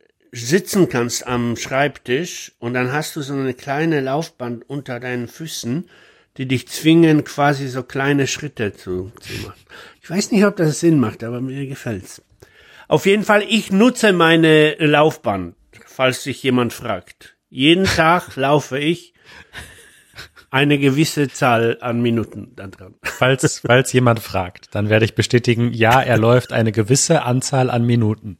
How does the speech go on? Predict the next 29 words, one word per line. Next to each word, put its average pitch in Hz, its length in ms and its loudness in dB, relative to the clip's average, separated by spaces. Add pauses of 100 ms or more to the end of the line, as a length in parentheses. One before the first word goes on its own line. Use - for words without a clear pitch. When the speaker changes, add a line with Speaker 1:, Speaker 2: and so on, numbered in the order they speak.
(100)
Speaker 2:
Jeden 110 280 -4
Tag. 160 100 -4
Speaker 1:
Ja, 135 320 2 (680)
nicht 127 320 -4
sehr 170 260 2
viele. 196 600 4
Ich 139 260 -10
versuche 147 440 -8
es 143 380 -6
länger 147 340 -2
zu - 120 -6
machen. 208 420 -4
Und 135 140 -6
ich - 160 -8
habe 143 220 -2
auch 147 260 2 (500)
eine 135 400 4
Sammlung 160 640 4
an 131 580 2
Hörbüchern. 180 840 2 (120)
Ich - 360 -8
höre, 143 520 0 (300)
also 120 320 0
Leute 127 540 4
quasi 117 580 -4
lesen 127 500 4
Bücher 139 360 0
für 147 140 -4
mich. 180 500 0